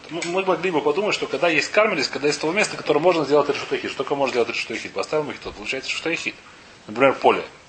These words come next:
Поставил вокруг поля махицот, получилось решута ехид. А место, как, например, в таком доме, которое невозможно сделать решута ехид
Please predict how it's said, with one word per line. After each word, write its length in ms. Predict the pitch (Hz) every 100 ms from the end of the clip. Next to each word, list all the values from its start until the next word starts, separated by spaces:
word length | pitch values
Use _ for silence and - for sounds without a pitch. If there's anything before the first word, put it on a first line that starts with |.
| - - - - - -
Поставил 300 | 107 156 151
вокруг 240 | 135 123
поля 160 | 143 131
махицот, 360 | 113 107 98
получилось 320 | 101 95 139
решута 240 | 143 139 160
ехид. 260 | 156 117 - - - - - -
А 80 | 104
место, 280 | 123 180 -
как, 160 | 147 131
например, 240 | 117 139
в 40 |
таком 280 | - 123 131
доме, 200 | 131 123
которое 280 | 107 120 127
невозможно 380 | 127 127 185 175
сделать 220 | 143 113
решута 280 | 113 107 101
ехид 240 | 90 90